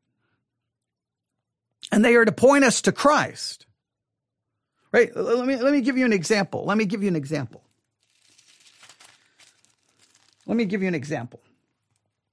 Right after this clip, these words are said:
All right? Here we go. All right, here we go. Uh, so John chapter two, verse one. "And the third day there was a marriage in the Ca-, in Cana of Galilee,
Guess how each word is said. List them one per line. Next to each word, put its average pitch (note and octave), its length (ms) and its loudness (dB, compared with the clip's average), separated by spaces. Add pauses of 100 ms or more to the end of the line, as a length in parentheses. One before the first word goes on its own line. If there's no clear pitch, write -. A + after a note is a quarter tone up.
(840)
All C3+ 80 -2
right? D3+ 280 -4 (2000)
Here F3+ 120 0
we F3+ 100 2
go. D3 300 -6 (180)
All D3 60 -4
right, C#3 120 -4
here D#3+ 140 0
we F3 80 0
go. C3 200 -10 (440)
Uh, D#3 80 0
so F#3+ 260 2
John A3+ 460 4
chapter B3 340 0
two, A3 280 -4
verse F3 320 -2
one. A#2+ 320 -2
"And A3 160 0
the A3+ 60 2
third E4+ 420 2
day E3 300 4
there F#3+ 140 0
was F#3 180 0
a G3 60 2
marriage A3+ 480 2
in G#3+ 100 0
the G3 60 -4
Ca-, A3 320 -6
in D#3+ 140 -2
Cana G#3+ 420 -2
of D#3+ 140 -2
Galilee, D3+ 640 0